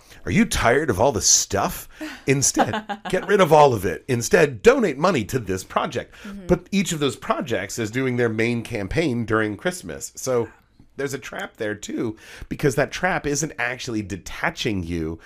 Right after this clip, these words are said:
Speaker 1: from the wealth. It's just redirecting it. Instead of buying a Christmas gift, you're being bombarded by fifty different appeals for, you know, this charity or that,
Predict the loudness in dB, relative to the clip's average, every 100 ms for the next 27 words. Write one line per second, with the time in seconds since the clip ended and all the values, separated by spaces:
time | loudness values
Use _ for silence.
0 | -20 -16 -4 -2 -2 -4 0 2 2 2
1 | -4 -6 -6 -8 -12 -2 0 2 2 0
2 | 0 -4 -8 -8 -4 0 0 -2 -2 -2
3 | -2 -6 -4 -6 -8 -18 -10 -4 0 0
4 | 2 0 2 0 0 -2 -4 -6 -8 -6
5 | -6 -4 -6 -6 -8 -10 -10 -6 -4 -4
6 | -8 -6 -2 -2 -2 -4 -6 -6 -6 -4
7 | -4 -4 -8 -6 -2 0 -2 -2 -6 -4
8 | -6 -6